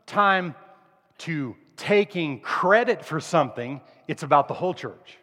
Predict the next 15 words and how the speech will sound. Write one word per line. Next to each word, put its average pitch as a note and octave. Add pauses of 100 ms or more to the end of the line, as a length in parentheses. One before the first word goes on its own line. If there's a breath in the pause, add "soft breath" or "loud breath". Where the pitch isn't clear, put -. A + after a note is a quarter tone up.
(800)
And C#3
that's D3
the -
way C#3+
it B2+
should F#3
be. E2 (640 loud breath)
But D#3
when F3+
it E3+
comes A3
time G3+ (220)
for F3
taking F#3+
responsibility, D#3+